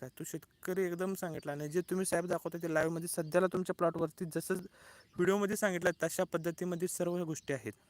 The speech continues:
कुठेही शेतकरी मित्रांनो आपण फसवणूक करायची ही काही आपला उद्देश नाही. शेतकऱ्यांना कमीत कमी खर्चामध्ये वांगी उत्पन्न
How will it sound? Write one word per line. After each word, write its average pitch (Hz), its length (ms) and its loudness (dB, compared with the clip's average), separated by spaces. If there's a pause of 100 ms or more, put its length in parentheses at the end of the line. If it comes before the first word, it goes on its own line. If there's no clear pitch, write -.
(1700)
कुठेही 185 300 2
शेतकरी 175 320 -2
मित्रांनो 170 400 0
आपण 165 220 0
फसवणूक 160 440 -2
करायची 143 320 -2
ही 143 120 -6
काही 147 180 0
आपला 147 220 0
उद्देश 131 400 -4
नाही. - 140 -12 (460)
शेतकऱ्यांना 180 500 -4 (100)
कमीत 180 280 -6
कमी 196 240 -4
खर्चामध्ये 180 440 -2
वांगी 160 280 0
उत्पन्न 175 520 -4